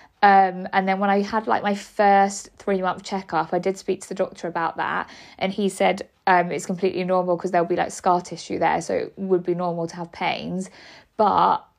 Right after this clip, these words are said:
I actually, like, now that we're, like, three years on, I actually think that sometimes I imagine the pains because I've noticed that if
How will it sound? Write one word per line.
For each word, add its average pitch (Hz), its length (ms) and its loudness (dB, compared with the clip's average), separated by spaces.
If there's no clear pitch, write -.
I 202 100 4
actually, 208 380 -2
like, 185 160 2
now 180 420 2
that 180 120 -2
we're, 180 100 2
like, 165 180 0
three 175 220 -2
years 175 260 0
on, 196 480 -2
I 190 120 4
actually 208 840 -2
think 180 560 -4
that - 240 -4
sometimes 196 760 0
I 180 180 2
imagine 180 380 -2
the 175 60 -4
pains 175 420 -4
because 185 420 -2
I've 196 220 0
noticed 208 560 -2
that - 300 -2
if 220 260 -2